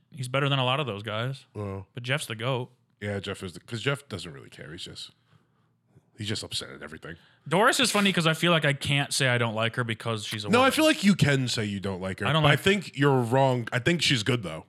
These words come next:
Speaker 2: at what she does.
Speaker 1: Sure. For me, it's like a comfort thing. It's like a voice thing. I don't like her
Speaker 2: Gotcha,
Speaker 1: voice.
Speaker 2: gotcha. Well, the difference is Jeff Van Gundy sounds like the finals.
Speaker 1: Yeah.
Speaker 2: You know what I mean?
Speaker 1: Yeah. It's, yeah, it's a familiar
Speaker 2: We're just gonna have to
Speaker 1: thing.
Speaker 2: get used to that.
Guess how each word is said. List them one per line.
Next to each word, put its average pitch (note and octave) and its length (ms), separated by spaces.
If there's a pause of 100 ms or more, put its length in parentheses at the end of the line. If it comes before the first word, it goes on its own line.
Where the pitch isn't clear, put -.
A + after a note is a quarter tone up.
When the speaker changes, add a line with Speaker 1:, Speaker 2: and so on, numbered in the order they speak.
(480)
Speaker 2:
at A#2 100
what B2 140
she A2+ 100
does. F#2+ 300 (180)
Speaker 1:
Sure. A2+ 640 (640)
For A#3 120
me, C#4+ 120
it's D4+ 100
like F#3 120
a D3+ 80
comfort C#3 420
thing. A#2+ 140
It's A#2 80
like B2+ 100
a A#2+ 40
voice A#2+ 360
thing. G#2+ 140
I - 20
don't B2+ 120
like C3 100
her - 60
Speaker 2:
Gotcha, D#3+ 340
Speaker 1:
voice. B2 160
Speaker 2:
gotcha. D3+ 280
Well, A3 240
the G#3 200
difference B3 340
is F#3+ 220
Jeff F3+ 300
Van F#3+ 180
Gundy D3 260
sounds B2+ 240
like A2 140
the G#2 80
finals. - 420 (300)
Speaker 1:
Yeah. C3 240 (100)
Speaker 2:
You A#2 120
know C3 40
what C3 60
I C3+ 40
mean? C#3 180
Speaker 1:
Yeah. C3 200 (480)
It's, B2 240
yeah, D3 140
it's G2 120
a G#2 60
familiar A#2+ 200
Speaker 2:
We're E3+ 40
just - 100
gonna E3+ 140
have D#3+ 80
to - 40
Speaker 1:
thing. C#3 140
Speaker 2:
get A2+ 60
used A#2 160
to G2+ 80
that. F#2+ 200